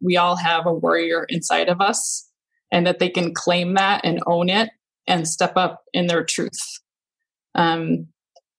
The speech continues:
and what I want is a thousand warrior school grads within the next ten months, because I feel like the more this community expands, um, the more the patriarchy is gonna start to dissolve.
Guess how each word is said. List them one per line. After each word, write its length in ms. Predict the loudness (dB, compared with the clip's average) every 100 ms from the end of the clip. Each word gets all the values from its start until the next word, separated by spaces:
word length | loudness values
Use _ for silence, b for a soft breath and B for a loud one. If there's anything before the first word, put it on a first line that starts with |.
| _ _
and 240 | 0 2 2
what 100 | 4
I 240 | 4 4
want 300 | 2 2 2
is 160 | 0 0
a 80 | 0
thousand 400 | 2 2 0 0
warrior 260 | 0 0
school 280 | 0 0 0
grads 460 | 2 2 2 0 -2
within 260 | -2 0 0
the 60 |
next 300 | 2 2 0
ten 200 | -2 0
months, 300 | 2 0 -2 -4
because 220 | 0 2
I 120 | 0
feel 200 | 2 2
like 200 | 2 0
the 120 | -2
more 300 | 0 0 2
this 360 | 0 -2 -6 -12 -4
community 600 | 0 0 0 -2 0 0
expands, 920 | -2 -4 0 2 2 4 2 0 -8 _ _ _ _ 0
um, 280 | 2 2 2
the 100 | 2
more 200 | 2 2
the 140 | 0
patriarchy 680 | 0 -2 -2 0 0 0 -2
is 80 | -2
gonna 200 | -4 -4
start 300 | 0 0 0
to 100 | -4
dissolve. 500 | -2 0 2 0 -2